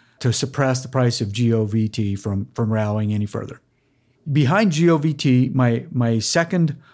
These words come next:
most correlated factor with dollar yen is the price of Brent crude, with Japan being almost entirely reliant on imported energy. It, it's the same story here. W-, we have yen strength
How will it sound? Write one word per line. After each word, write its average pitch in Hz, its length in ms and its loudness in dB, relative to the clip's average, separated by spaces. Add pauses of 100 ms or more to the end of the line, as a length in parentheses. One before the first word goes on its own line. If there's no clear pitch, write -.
(200)
most 143 360 0
correlated 147 520 2
factor 139 340 0
with 131 200 2
dollar 127 280 2
yen 117 380 2 (360)
is 131 180 -2
the 135 80 0
price 131 300 0
of 117 120 -2
Brent 127 300 2
crude, 107 400 -2 (600)
with 131 240 0
Japan 135 360 2
being 127 180 6
almost 120 320 2
entirely 117 500 0
reliant 113 560 0
on 113 180 0
imported 113 520 0
energy. 104 400 -6 (1200)
It, 131 280 0
it's - 280 -2 (240)
the 143 100 2
same 165 240 4
story 185 340 2
here. 107 300 -2 (440)
W-, 120 220 -4
we 147 200 2
have 143 220 2
yen 156 260 4
strength 135 520 0